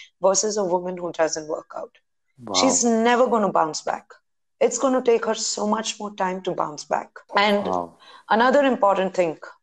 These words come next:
Speaker 1: uh, that if I am eating,
Speaker 2: Mm-hmm.
Speaker 1: I can, no, if I'm working out, I can afford to eat.
Speaker 2: Mm.
Speaker 1: Absolutely wrong. Seventy percent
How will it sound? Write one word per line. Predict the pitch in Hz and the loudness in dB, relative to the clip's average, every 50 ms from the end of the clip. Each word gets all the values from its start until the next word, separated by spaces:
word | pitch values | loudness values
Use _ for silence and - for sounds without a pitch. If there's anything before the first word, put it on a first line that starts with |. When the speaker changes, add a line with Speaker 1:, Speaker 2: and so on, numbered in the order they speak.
| _ _ _ - | _ _ _ 0
Speaker 1:
uh, | - 175 175 170 175 170 170 170 170 165 170 170 | 2 4 6 6 6 6 4 4 2 0 0 0
that | - 190 185 180 - - - | 0 0 0 0 -2 0 2
if | 262 277 277 - | 2 2 2 0
I | - 247 226 233 | 0 2 4 4
am | 240 247 240 - - 226 226 | 4 2 0 0 -2 -2 -2
eating, | 214 226 254 277 294 339 - _ _ _ _ _ _ _ _ _ _ _ - | 0 2 2 2 2 0 -4 _ _ _ _ _ _ _ _ _ _ _ -8
Speaker 2:
Mm-hmm. | - 240 214 - 113 143 | -6 -6 -4 -2 2 2
Speaker 1:
I | 220 226 220 220 220 - - | 2 2 2 -2 -4 -4 -4
can, | 226 214 214 208 208 202 208 208 202 208 - _ | -2 -2 0 -2 -2 -2 -4 -6 -6 -8 -8 _
no, | - 254 240 - | 0 2 2 4
if | - 262 277 277 | 4 2 2 2
I'm | 247 247 233 | 0 2 2
working | 202 202 208 208 240 240 233 | 4 2 2 2 0 0 2
out, | 226 226 226 | 2 4 4
I | 220 190 | 4 2
can | - 190 190 | 2 -2 -4
afford | 180 - - 190 190 190 | -4 -2 0 -2 0 0
to | - 190 165 | -2 -6 -4
eat. | - 185 170 - - - - _ _ _ _ _ _ _ _ _ _ _ _ _ _ _ _ - | -2 -2 -4 -4 -6 -12 -14 _ _ _ _ _ _ _ _ _ _ _ _ _ _ _ _ -8
Speaker 2:
Mm. | 113 113 | -2 0
Speaker 1:
Absolutely | 120 208 190 - - - 208 202 208 185 175 | 0 2 2 0 0 0 0 0 0 0 0
wrong. | 147 160 151 143 135 - - - _ _ _ _ _ _ - | 2 2 2 0 -2 -6 -16 -20 _ _ _ _ _ _ -4
Seventy | - - 247 240 247 254 285 | 0 2 2 2 4 2 2
percent | 277 285 247 233 226 - 233 226 220 214 214 - | 2 2 2 2 2 2 2 2 2 -2 -4 -4